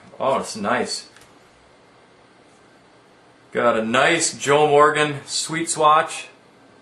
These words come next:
I love Joe Morgan. Once again, let's do a Joe Morgan.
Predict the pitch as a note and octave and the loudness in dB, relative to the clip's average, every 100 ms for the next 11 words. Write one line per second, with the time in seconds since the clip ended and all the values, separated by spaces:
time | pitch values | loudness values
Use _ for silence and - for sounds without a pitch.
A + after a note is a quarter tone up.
0 | - G#2 G#2 A#2 A#2+ A#2 A#2+ A#2+ A#2+ A#2+ | -16 -10 -2 2 2 2 0 2 2 0
1 | B2 - - - B2 B2 - A#2 G#2 G2+ | -4 -10 -20 -8 -2 -2 -2 -2 -2 -4
2 | - A2+ G2+ G#2+ G#2+ G#2+ G#2 | -6 -6 -4 -4 -2 -2 -2